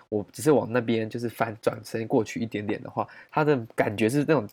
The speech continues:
刺痛感嘛，还是那种酸的感觉是非常明显的。那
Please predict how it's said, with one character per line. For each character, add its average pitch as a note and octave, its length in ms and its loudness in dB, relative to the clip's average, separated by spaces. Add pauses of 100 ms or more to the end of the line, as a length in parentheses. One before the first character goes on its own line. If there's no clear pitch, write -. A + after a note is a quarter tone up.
(380)
刺 - 320 2
痛 D#3 240 2
感 A2+ 180 2
嘛， A2 100 -2
还 A#2 60 4
是 D3+ 60 2
那 E3+ 60 6
种 C3 100 4
酸 C#3 260 0
的 C#3 80 0
感 A2+ 160 -4
觉 G#2 80 -6
是 A2+ 60 -2
非 C3 120 2
常 A2+ 100 2
明 G#2+ 260 -4
显 - 320 -8
的。 - 80 -8 (500)
那 D3 80 -2